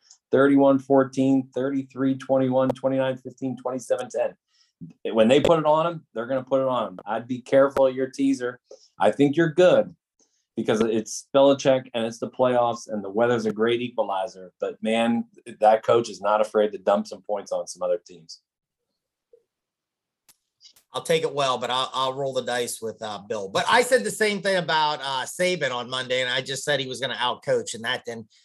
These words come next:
Speaker 2: well, I don't wanna say that didn't happen. I think the Bill O'Brien effect came in there too. So, um, but I still like New England in this one.
Speaker 1: Okay.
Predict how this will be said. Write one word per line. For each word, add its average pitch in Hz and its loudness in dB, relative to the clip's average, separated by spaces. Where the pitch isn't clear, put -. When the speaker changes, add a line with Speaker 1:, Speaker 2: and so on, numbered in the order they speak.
Speaker 2:
well, 180 -2
I 156 2
don't 143 -2
wanna 117 -8
say 110 -8
that 107 -8
didn't 98 -12
happen. 95 -10
I 113 -8
think 117 -10
the 110 -8
Bill 110 -4
O'Brien 101 -8
effect 92 -14
came 95 -18
in 95 -18
there 90 -14
too. 90 -18
So, 90 -16
um, 110 -2
but 180 0
I 131 -2
still 127 -4
like 104 -8
New 104 -12
England 92 -20
in 92 -20
this 95 -18
one. - -20
Speaker 1:
Okay. 165 0